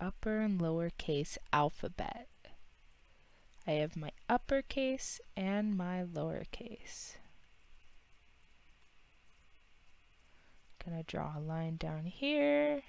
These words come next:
It's kind of even. And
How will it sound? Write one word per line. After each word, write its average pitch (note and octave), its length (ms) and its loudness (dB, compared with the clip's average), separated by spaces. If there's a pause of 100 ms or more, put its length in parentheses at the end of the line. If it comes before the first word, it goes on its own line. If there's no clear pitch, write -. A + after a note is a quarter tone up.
(1700)
It's - 120 -10
kind - 280 -4
of E3 120 -6
even. C4+ 340 2 (1700)
And C4 280 4